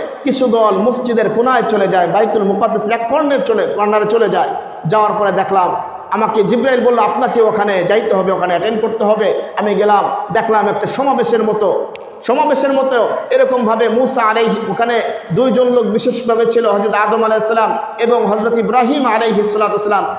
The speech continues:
ইব্রাহিম আলাইহিস সালাতু ওয়াস সালাম ছিলেন ওই সেমিনারের এরকমভাবে পরিচালনা, উপস্থাপক ছিলেন। বলতেছে, হযরত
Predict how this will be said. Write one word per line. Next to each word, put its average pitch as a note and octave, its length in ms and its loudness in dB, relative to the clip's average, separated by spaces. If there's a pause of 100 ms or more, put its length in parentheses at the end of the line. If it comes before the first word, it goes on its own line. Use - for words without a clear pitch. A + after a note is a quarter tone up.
(120)
ইব্রাহিম B3 500 2
আলাইহিস A3+ 520 0
সালাতু G#3+ 180 -2
ওয়াস G#3 140 -2
সালাম G3+ 240 -2
ছিলেন A3 280 0 (280)
ওই A3+ 160 4
সেমিনারের A#3 560 2 (300)
এরকমভাবে G#3+ 480 0
পরিচালনা, B3 680 2 (360)
উপস্থাপক C4+ 600 2
ছিলেন। C#4 300 2 (320)
বলতেছে, A#3+ 540 2 (360)
হযরত A3+ 360 0